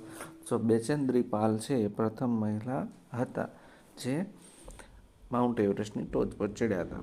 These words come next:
પ્રશ્ન નંબર એકસો સિત્તેર છે કે પર્વતારોહણથી કયા ગુણોનો વિકાસ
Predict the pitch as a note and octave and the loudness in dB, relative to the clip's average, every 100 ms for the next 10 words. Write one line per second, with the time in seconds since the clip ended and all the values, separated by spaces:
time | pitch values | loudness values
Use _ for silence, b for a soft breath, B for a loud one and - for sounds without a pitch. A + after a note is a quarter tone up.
0 | - - A#2 C#3 B2 A#2+ - - - - | -4 -2 -2 -4 -4 -6 -12 -20 -20 -20
1 | - - - A2 A2 C3+ C3+ D3+ A#2 - | -8 -8 2 2 4 0 4 6 6 4
2 | A2+ G#2+ G#2 - A2 C3+ C#3 C#3 B2+ B2+ | 0 2 -2 4 8 8 8 8 6 6
3 | A#2+ A#2 B2 C3 C3+ E3+ D3 D3 B2+ A#2 | 2 0 -2 4 6 6 6 6 8 6
4 | G#2+ G#2 G2+ G2+ | 4 2 0 0